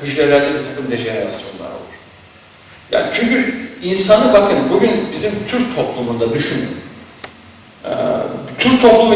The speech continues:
gibi birçok böyle gelişmekte olan, hele gelişmemiş ülkelerde bir sporcunun bir olimpiyat şampiyonu olması hayatını kurtarıyor. Bunu düşünen sporcu ömrünü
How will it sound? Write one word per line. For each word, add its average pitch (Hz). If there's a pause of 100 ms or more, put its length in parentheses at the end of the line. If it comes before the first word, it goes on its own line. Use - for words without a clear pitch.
gibi 156
birçok 208
böyle 165
gelişmekte 156
olan, 139
hele 208
gelişmemiş 175
ülkelerde -
bir 262
sporcunun 135 (500)
bir 240
olimpiyat 185
şampiyonu 135
olması 123
hayatını 123
kurtarıyor. - (1700)
Bunu 226
düşünen 214
sporcu 180 (640)
ömrünü 208